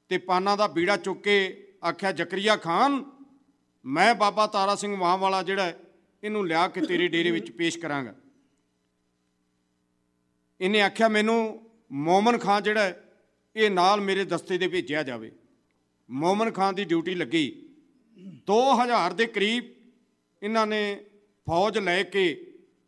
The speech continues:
ਤੇ ਲਾਹੌਰ ਤੋਂ ਚਾਲੇ ਪਾ ਦਿੱਤੇ। ਇੱਧਰ ਬਾਬਾ ਤਾਰਾ ਸਿੰਘ ਜੀ ਵਾਂ ਵਾਲਿਆਂ ਨੇ ਆਪਣੇ ਡੇਰੇ ਵਿੱਚ ਸਿੰਘਾਂ ਦਾ ਇਕੱਠ ਕੀਤਾ। ਬਾਈ ਕੁ ਦੇ ਕਰੀਬ ਸਿੰਘ ਸਨ।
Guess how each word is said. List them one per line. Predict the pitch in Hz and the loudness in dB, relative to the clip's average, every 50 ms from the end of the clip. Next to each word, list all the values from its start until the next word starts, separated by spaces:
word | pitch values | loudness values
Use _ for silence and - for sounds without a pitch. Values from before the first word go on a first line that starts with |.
| _ _ - | _ _ -6
ਤੇ | 185 185 | -4 -2
ਲਾਹੌਰ | 180 156 135 151 175 196 | -2 -2 -2 0 -2 -2
ਤੋਂ | 180 - 196 185 | -2 -4 -8 -6
ਚਾਲੇ | 190 190 175 175 190 180 | -2 -2 -2 -2 -2 -4
ਪਾ | 180 156 139 120 | -4 -4 -6 -6
ਦਿੱਤੇ। | 123 120 - - 107 - _ _ _ _ _ _ _ _ _ _ _ _ _ _ _ _ _ _ _ _ _ - | -8 -12 -16 -18 -20 -20 _ _ _ _ _ _ _ _ _ _ _ _ _ _ _ _ _ _ _ _ _ -4
ਇੱਧਰ | 240 240 - 285 277 | -4 -2 0 -2 0
ਬਾਬਾ | 214 233 214 196 254 262 | 2 2 0 2 0 -2
ਤਾਰਾ | 262 262 226 214 226 247 240 | 0 2 0 2 2 2 0
ਸਿੰਘ | - 240 247 247 | 0 -4 -6 -6
ਜੀ | 208 247 247 240 240 - - _ _ _ - | -6 -8 -8 -8 -10 -12 -16 _ _ _ -14
ਵਾਂ | 127 139 160 180 208 | -6 0 2 2 2
ਵਾਲਿਆਂ | 226 208 190 185 190 196 196 | 4 4 2 4 2 0 0
ਨੇ | 208 208 202 | 0 0 0
ਆਪਣੇ | 196 196 202 202 202 202 | -2 -2 -4 -2 -2 -2
ਡੇਰੇ | 165 143 160 170 185 196 | 0 0 0 2 4 4
ਵਿੱਚ | 196 196 196 - - - - - _ | 2 2 -2 -6 -14 -20 -20 -20 _
ਸਿੰਘਾਂ | - - 202 214 214 208 190 | -10 -8 -6 0 0 0 2
ਦਾ | 185 | 2
ਇਕੱਠ | 170 - 202 196 190 - | -2 0 -2 -4 -4 -4
ਕੀਤਾ। | - 143 117 _ 107 95 _ _ _ _ _ _ _ _ _ _ _ _ _ _ _ _ _ _ _ _ _ - | -14 -14 -14 _ -18 -20 _ _ _ _ _ _ _ _ _ _ _ _ _ _ _ _ _ _ _ _ _ -12
ਬਾਈ | 120 147 165 196 220 | -2 2 2 2 2
ਕੁ | - 220 | 0 -2
ਦੇ | 190 214 | -2 -2
ਕਰੀਬ | 214 214 180 185 202 180 | -2 0 0 0 0 0
ਸਿੰਘ | - 190 190 214 | -4 -4 -4 -4
ਸਨ। | 185 - 202 190 175 165 | -4 -6 -6 -6 -6 -6